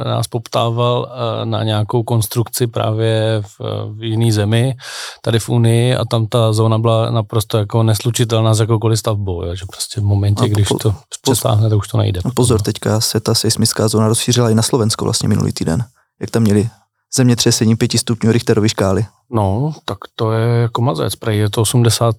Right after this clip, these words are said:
Speaker 1: osmdesát let, se to nestalo, no.
Speaker 2: No, takže pozor, aby teďka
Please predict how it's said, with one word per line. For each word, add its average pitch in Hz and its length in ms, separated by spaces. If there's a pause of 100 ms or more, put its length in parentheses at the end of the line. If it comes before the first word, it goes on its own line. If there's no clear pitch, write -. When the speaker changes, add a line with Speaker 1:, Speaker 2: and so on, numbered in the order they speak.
Speaker 1:
osmdesát 120 520
let, 131 220
se 123 100
to - 80
nestalo, 104 320 (220)
no. 123 120
Speaker 2:
No, 117 260
takže 120 260
pozor, 110 400
aby 113 200
teďka - 380